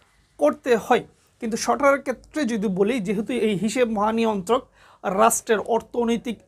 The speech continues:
বিষয়টা, লেনদেনের বিষয়টা, আহ, দেখভাল করে, সেহেতু এটা অর্থ সংক্রান্ত কাজেই তো হবে, স্বাভাবিকভাবে আমরা মনে করি।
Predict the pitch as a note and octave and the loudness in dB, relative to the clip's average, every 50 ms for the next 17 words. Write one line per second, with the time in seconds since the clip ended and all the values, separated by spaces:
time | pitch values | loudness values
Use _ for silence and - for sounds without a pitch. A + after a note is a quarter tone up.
0 | - A3+ F#3 A3 - A3 A3 G#3+ F#3 G#3 F#3+ G3+ G#3 G#3 G#3+ G3 G3+ G3+ G#3 G#3 | -8 -6 -4 -2 0 2 2 2 2 2 2 2 2 0 0 -2 0 2 0 0
1 | F#3 G3 - - - G3 G#3 G#3+ G#2 - - - _ _ _ _ _ _ _ _ | 0 -2 -4 -4 -4 -2 0 -2 -2 -2 -4 -10 _ _ _ _ _ _ _ _
2 | _ - G3+ F#3+ E3+ G#3+ G#3 G3+ G3+ A#3 A#3 G#3+ - - D#4 D#4 C4 A#3+ - - | _ -6 -6 -2 0 0 0 4 4 4 4 4 2 0 2 4 4 4 2 0
3 | - _ _ _ - - - A#3+ B3 A#3 C4 A#3 G3+ A#3+ A3 G#3+ - G#3 G3+ - | -8 _ _ _ -12 -4 0 0 0 2 0 0 0 0 0 0 0 -2 -2 -4
4 | _ - - B3+ C4 - - _ _ _ _ _ _ - - - G#3+ G3 F3+ G#3+ | _ 2 2 2 2 0 -6 _ _ _ _ _ _ -10 -8 -6 -4 -2 -2 -2
5 | G#3+ G#3+ G#3+ - - F#3+ F#3+ F3 G#3+ A#3 A3 A3 D#4 E4 D4 - - B3+ E4 D4 | -2 -2 -2 -2 -2 -4 -2 -2 -2 -4 -4 -4 -4 -4 -2 0 0 2 4 4
6 | A3 F3 E3+ - A3 G3 F3+ G3 G#3 G#3 F#3 G3 G#3+ G3+ G3+ G3 F#3+ F#3+ F#3 F#3+ | 2 2 0 -4 -4 -2 -2 -2 -2 -2 -2 0 0 0 0 0 0 -2 -4 -4
7 | - - - G#3+ A3 G#3+ G#3+ F3+ - A3 G3+ F3+ | -6 -6 -6 -4 -2 -2 -2 0 2 4 4 4